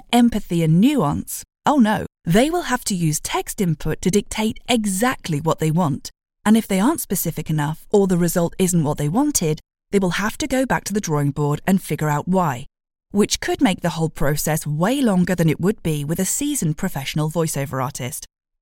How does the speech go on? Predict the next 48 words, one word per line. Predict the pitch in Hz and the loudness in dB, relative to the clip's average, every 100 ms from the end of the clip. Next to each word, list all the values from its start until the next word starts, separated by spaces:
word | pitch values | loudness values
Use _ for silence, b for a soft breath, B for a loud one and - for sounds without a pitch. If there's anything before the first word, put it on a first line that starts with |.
| - | -4
And | 185 | 0
as | 185 | 0
we | 170 | 2
know | 160 220 269 | 2 2 2
with | 175 | 0
the | 175 | 0
advertising | 220 247 214 170 165 | 0 -2 -2 -2 0
industry, | 165 165 - 170 165 170 - - | 0 0 -2 -2 -2 -4 -8 -12
time | - 214 254 262 262 | -4 0 2 2 0
equals | 160 135 - 156 - | -4 -6 -6 -6 0
money. | 160 143 135 135 _ _ _ _ _ _ | 0 0 -4 -10 _ _ _ _ _ _
I've | 220 233 | 2 2
already | 302 349 311 | 0 -2 -2
heard | 302 - 196 - | -4 -2 -2 -2
stories | - 175 165 160 | -2 0 0 2
of | 160 | 0
V | - 190 | 0 0
Os | 180 170 156 | 2 2 0
being | 170 165 | -2 0
let | 160 156 | 0 0
go | - 196 214 | -2 0 0
to | - | -2
give | 175 160 | -2 -2
way | 170 233 | -2 -2
to | 262 190 | -2 -4
A | 156 | -4
I | 143 143 | -4 -4
voices, | - 131 - 147 - _ | -6 -8 -6 -6 -8 _
only | 214 262 294 | 4 4 4
to | 294 | 0
be | 247 247 | 0 2
rehired | 226 226 - 156 143 151 | 2 0 0 -2 0 2
months | 156 185 - | 2 2 0
down | 202 170 | 0 2
the | 190 | 2
line | 160 143 147 | 2 0 0
because | 160 175 202 | -2 -2 -2
the | 196 214 | 0 0
A | 208 | 0
I | 214 202 | 2 0
voices | 202 196 196 214 196 - - | 0 -2 -2 -2 -4 -6 -6
just | 254 254 - | -2 -2 -2
didn't | 214 311 240 | 0 2 0
do | 214 196 | 0 0
the | 165 | -2
job | 202 226 160 | 0 0 0
well | 151 160 277 | 0 0 0
enough. | 165 139 143 - | 0 -2 -6 -16